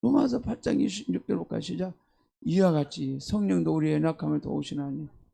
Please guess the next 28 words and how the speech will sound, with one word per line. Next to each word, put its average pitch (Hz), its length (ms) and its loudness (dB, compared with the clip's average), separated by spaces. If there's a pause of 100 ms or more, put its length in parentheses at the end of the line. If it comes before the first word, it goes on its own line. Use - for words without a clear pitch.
(240)
우리가 160 320 4
마땅히 151 380 0
빌바라 156 400 0
하지 151 160 0
못하나 151 640 -2
오히려 156 300 0
성령이 165 380 0
말할 156 260 0
수 151 240 -6
없는 170 460 -2
탄식으로 185 560 -2
우리를 175 440 -2
위하여 190 300 -2 (340)
친히 220 260 2
간구하시나." 151 840 -2 (680)
우-, - 200 -2 (720)
위에 220 180 2
삼 277 220 0
절을 294 140 0
보면은 220 400 -2 (920)
이와 254 140 2
같이 226 300 -8
성령도 381 760 -2
우리의 247 260 4
연약함을 226 360 0
도우신다. 156 340 -8
우리는 269 260 2
연약하잖아요. 170 840 -4